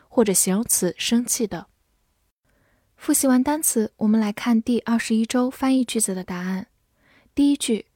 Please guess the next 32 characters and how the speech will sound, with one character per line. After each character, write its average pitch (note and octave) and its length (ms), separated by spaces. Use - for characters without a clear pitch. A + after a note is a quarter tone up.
在 B3+ 180
后 A#3+ 280
院， G#3+ 240
我 G#3+ 140
把 G#3 240
第 - 160
五 G#3+ 120
个 G#3 160
泳 F#3 240
池 - 320
涂 A3 200
成 A#3 260
蓝 F#3 220
色， B3+ 300
偶 G3 140
然 F3+ 200
间。 B3 320
In C4+ 180
the A3+ 140
backyard, G3 720
I G#3 200
colored A#3 520
the A3+ 80
fifth B3+ 360
swimming A3+ 440
pool G3+ 460
blue A#3 480
by G3 180
chance. F#3 580
第 C4+ 80
二 A3+ 160
句， G3 300